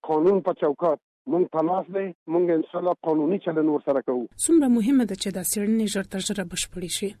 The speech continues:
Speaker 1: ګورو چې انشاءالله دا کسان خو تیارۍ سره تللي دی کندوز ته، نن سبا نتیجه بیا راوړي. په هغه حالت کې ملکیان وي، خامخا وزارت دفاع،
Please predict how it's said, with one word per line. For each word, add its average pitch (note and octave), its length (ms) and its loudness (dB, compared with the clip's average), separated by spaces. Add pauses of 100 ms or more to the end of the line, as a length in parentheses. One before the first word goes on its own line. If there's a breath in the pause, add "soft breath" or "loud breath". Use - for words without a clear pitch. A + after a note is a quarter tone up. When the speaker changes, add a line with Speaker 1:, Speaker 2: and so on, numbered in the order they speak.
(220)
Speaker 1:
ګورو G#3+ 260 0
چې G#3+ 140 -2
انشاءالله G3+ 420 0
دا G3+ 80 2 (320)
کسان G#3 340 -2
خو G#3 140 0 (320)
تیارۍ F3 300 2 (100)
سره F#3 240 0
تللي G3+ 240 0
دی F3 80 0 (120)
کندوز E3+ 320 -2
ته، A3 160 -2
نن - 200 -10
سبا F3 180 -2 (500)
نتیجه E3 480 -4
بیا E3+ 240 0
راوړي. G3+ 300 -2 (440)
په D#3+ 120 -4
هغه G#3+ 260 0 (480)
حالت G3+ 280 0 (100)
کې F#3 320 0
ملکیان G#3 480 0
وي، A#3+ 100 -2 (460)
خامخا F3 500 0 (160)
وزارت D#3+ 480 0
دفاع، F3 240 0